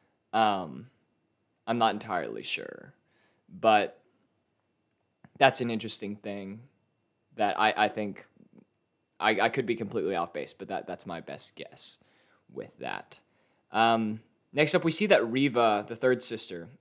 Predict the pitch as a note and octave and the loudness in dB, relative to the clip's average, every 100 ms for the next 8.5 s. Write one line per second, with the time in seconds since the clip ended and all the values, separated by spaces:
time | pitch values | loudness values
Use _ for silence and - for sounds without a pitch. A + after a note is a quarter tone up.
0 | _ - A#2 A2+ G2 A#2+ D3 D#3 C#3 - | _ 0 0 0 2 4 6 4 2 -4
1 | G#2+ G2+ A#2+ G#2 - G2+ F#2 - G#2 A2 | -10 -8 -6 -6 -6 -12 -14 -6 -2 -2
2 | A2 A#2 G#2+ - A2+ G#2 - G#2+ B2 C3 | -4 -8 -10 -8 -8 -8 -6 -4 -4 -4
3 | B2+ - - - F#2+ F2 C#2 G1+ - - | -6 -10 -12 -10 -8 -8 -8 -14 -16 -14
4 | G2+ F#2+ - _ _ _ - A2 - B2+ | -12 -12 -16 _ _ _ -8 -2 0 2
5 | C3 D3 C#3 A2 G2+ - - A2 - G#2 | 2 4 4 4 0 -2 0 -2 -2 -4
6 | F#2 E2 - F#2 G#2 G2 G2 - _ - | -4 -6 -10 -4 -4 -2 -6 -6 _ -20
7 | G#2 G#2 G#2 F#2+ F#2+ F2+ F#2 - G#2 G#2+ | -12 -4 -4 -4 -8 -10 -14 -10 -6 -4
8 | G#2+ G2 F#2+ F2+ - | -6 -8 -10 -12 -14